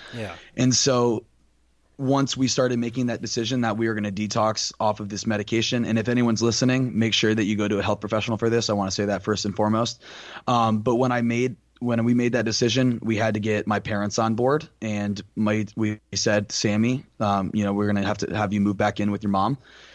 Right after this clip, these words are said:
Speaker 2: My mom agreed, and she w-, was there. Uh, it was difficult. There was nights of depression,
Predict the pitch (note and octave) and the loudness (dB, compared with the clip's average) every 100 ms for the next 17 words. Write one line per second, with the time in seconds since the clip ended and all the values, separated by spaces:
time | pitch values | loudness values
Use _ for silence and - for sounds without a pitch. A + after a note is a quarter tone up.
0 | - A2 A2 G2+ G#2 G2+ G#2+ G#2+ C3 C3+ | -6 0 2 2 0 -2 -2 0 0 -4
1 | - A2 G#2 G#2 G2+ G2 A#2 A2+ A2 - | -8 -4 -2 0 0 0 2 2 2 -4
2 | - A#2+ - G2+ F#2+ F#2+ A2+ G2+ G2 G#2 | -2 0 0 0 -2 -4 -2 0 2 0
3 | - A2+ A#2 G#2+ F#2 G#2+ G#2+ G2+ G#2+ G#2+ | -2 -2 0 0 0 0 0 2 0 0
4 | - - - _ _ _ - G#2+ G#2 G2 | -2 -4 -6 _ _ _ 0 2 2 -2
5 | G#2+ A2+ G#2 A#2 G#2+ | -4 -2 0 0 -2